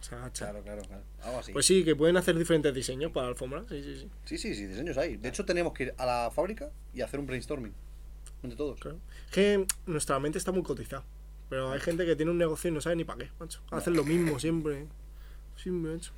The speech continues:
Speaker 1: No sé. Es que el
Speaker 2: <laughs>
Speaker 1: señor,
Speaker 2: Te iba, te iba.
Speaker 1: el señor Alfombra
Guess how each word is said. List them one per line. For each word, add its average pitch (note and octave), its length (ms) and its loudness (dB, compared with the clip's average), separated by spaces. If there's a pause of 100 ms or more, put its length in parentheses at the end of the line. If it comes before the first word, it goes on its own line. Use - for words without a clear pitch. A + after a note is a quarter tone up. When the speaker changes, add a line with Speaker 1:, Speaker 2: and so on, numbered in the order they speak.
(200)
Speaker 1:
No C3+ 80 -10
sé. C3 80 -10 (1040)
Es D3 160 4
que - 100 10
el A3 120 12
Speaker 2:
<laughs> - 20 4
Speaker 1:
señor, F3 420 12 (180)
Speaker 2:
Te G3 80 6
iba, G3+ 200 4
te - 140 -6
iba. F#3+ 140 6
Speaker 1:
el F3+ 140 12
señor E3 300 8
Alfombra F#3 580 10